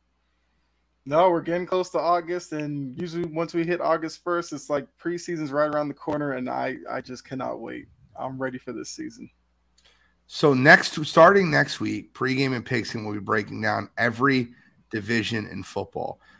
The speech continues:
Speaker 2: So next week, do you guys wanna start with the West or the East? We'll do the A F C West, A F C East,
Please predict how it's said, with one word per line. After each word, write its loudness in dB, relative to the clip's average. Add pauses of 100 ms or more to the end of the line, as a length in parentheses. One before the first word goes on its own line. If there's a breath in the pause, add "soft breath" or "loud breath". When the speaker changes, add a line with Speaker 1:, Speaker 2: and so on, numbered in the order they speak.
Speaker 2:
So -6
next 6
week, 0
do -4
you -2
guys 2
wanna 0
start 2
with -6
the -2
West 6
or -2
the -4
East? -14
We'll -10
do -8
the -2
A 6
F 4
C 0
West, 6
A 2
F -4
C -2
East, -2